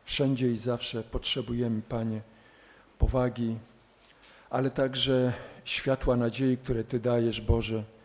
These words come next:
przez dobrą nowinę, przez Twoje słowo, przez moc Ducha Świętego, który faktycznie, w którym wołamy: „Abba, Ojcze”,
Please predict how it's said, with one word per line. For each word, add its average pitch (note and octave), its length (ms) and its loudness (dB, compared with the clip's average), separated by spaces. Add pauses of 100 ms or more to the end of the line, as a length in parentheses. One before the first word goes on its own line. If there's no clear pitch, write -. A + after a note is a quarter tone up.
(640)
przez - 480 -2
dobrą C3 320 4
nowinę, A#2+ 640 2 (720)
przez - 240 0
Twoje A#2+ 300 0
słowo, A#2+ 400 0
przez A#2+ 300 -2
moc C3 260 4
Ducha A#2+ 240 2
Świętego, A#2+ 680 0 (680)
który B2+ 260 -2
faktycznie, B2 800 0 (1000)
w - 60 -10
którym B2+ 260 0
wołamy: B2 440 4
„Abba, A#2+ 340 -2
Ojcze”, A#2+ 600 0